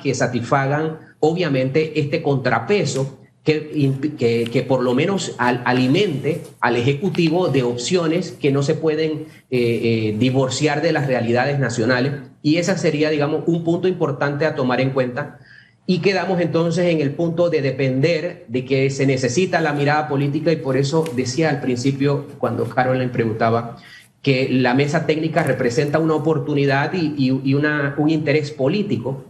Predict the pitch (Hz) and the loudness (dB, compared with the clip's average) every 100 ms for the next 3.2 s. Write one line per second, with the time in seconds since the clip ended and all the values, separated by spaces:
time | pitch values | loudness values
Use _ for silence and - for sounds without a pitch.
0 | - - 131 131 127 170 214 175 165 165 | -4 -4 -2 0 2 2 2 0 0 0
1 | 175 - - - 147 143 170 151 151 147 | -2 -4 -16 -4 -2 -2 -2 0 0 0
2 | 156 143 143 156 139 127 123 127 139 127 | 0 2 2 0 -2 -4 -2 -2 0 -2
3 | - - | -6 -12